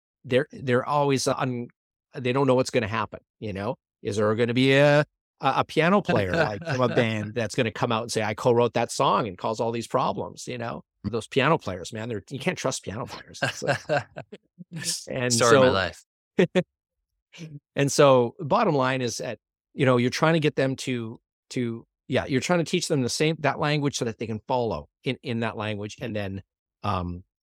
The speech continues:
Speaker 1: talk to them like pros and fit into the industry and become a trusted source.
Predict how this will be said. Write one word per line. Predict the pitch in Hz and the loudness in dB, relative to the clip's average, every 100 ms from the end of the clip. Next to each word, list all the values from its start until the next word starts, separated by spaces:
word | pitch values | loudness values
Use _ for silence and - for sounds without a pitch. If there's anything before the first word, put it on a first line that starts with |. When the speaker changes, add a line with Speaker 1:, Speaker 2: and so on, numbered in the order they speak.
| _ _ _ | _ _ _
Speaker 1:
talk | - 113 117 | -4 -2 0
to | 147 | 0
them | 147 | 0
like | 143 | 0
pros | - 110 101 - | 0 0 0 -4
and | 127 - | -8 -4
fit | 127 - | -4 2
into | 131 117 110 | 2 2 -2
the | 107 | -2
industry | 107 - 110 | -4 -4 -4
and | 104 | -6
become | 101 - 104 | -6 -6 -8
a | |
trusted | - 104 - 101 | -6 -8 -6 -10
source. | - 160 95 78 | -2 0 0 -2